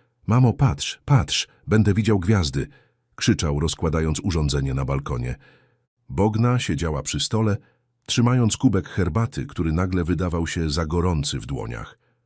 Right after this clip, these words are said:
Szczepan usiadł naprzeciwko, cicho,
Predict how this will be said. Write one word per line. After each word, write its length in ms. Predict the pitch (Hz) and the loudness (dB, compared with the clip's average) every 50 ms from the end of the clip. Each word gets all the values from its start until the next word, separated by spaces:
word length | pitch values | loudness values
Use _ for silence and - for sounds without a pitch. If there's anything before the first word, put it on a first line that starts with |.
| _ _ _ _ _ _ _ _ - | _ _ _ _ _ _ _ _ -12
Szczepan 440 | - - - 135 139 117 98 95 - - | -6 -2 -2 0 0 2 0 0 0 0
usiadł 360 | - - - - 76 69 71 71 | 0 0 0 0 -2 -2 -2 -2
naprzeciwko, 760 | 71 69 - - 73 71 - 95 82 - - - 53 - - _ _ _ _ _ _ _ _ _ | -2 -4 -4 -4 -6 -4 -4 -4 -4 -4 -6 -10 -12 -12 -12 _ _ _ _ _ _ _ _ _
cicho, 460 | - - 123 104 - - 64 53 - | -6 -2 -2 -2 -2 -4 -8 -8 -10